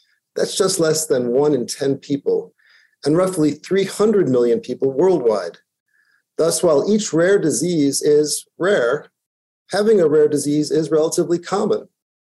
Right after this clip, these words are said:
Since rare diseases are often difficult to diagnose, it can take years to obtain an accurate diagnosis.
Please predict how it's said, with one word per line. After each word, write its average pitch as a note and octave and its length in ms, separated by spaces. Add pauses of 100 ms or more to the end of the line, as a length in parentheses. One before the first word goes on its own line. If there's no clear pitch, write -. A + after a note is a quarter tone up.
(420)
Since - 280
rare G3+ 160
diseases E3+ 440
are C#3 160
often F3 340
difficult E3+ 520
to D3+ 60
diagnose, B2+ 680
it D3 120
can F#3 140
take E3+ 340
years C#3+ 540
to C#3+ 160
obtain C#3 420
an C3 100
accurate C3 440
diagnosis. B2+ 840